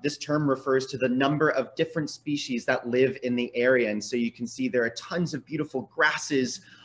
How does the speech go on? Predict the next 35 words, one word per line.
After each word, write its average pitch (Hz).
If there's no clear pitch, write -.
other 139
herbaceous 143
or 123
close 147
to 117
the 131
ground, 120
um, 120
vegetation. 135
And 131
one 147
of 143
my 139
favorite 147
things 156
about 127
these 135
flatwood 139
systems 135
is 110
that 120
they 120
have 120
carnivorous 139
plants, -
like -
the -
pitcher 190
plants 127
that 123
you 123
see 135
here. 160
The 123
soils 180